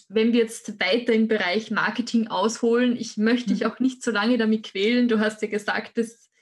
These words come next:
Speaker 1: Ganze drumherum ist jetzt nicht so unbedingt deins. Ähm, du hast ja auch einen Podcast,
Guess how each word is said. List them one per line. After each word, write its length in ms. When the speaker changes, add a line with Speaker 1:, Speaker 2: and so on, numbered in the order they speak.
Speaker 1:
Ganze 360
drumherum 640
ist 160
jetzt 180
nicht 320
so 280
unbedingt 500
deins. 460
Ähm, 480
du 260
hast 220
ja 120
auch 200
einen 420
Podcast, 840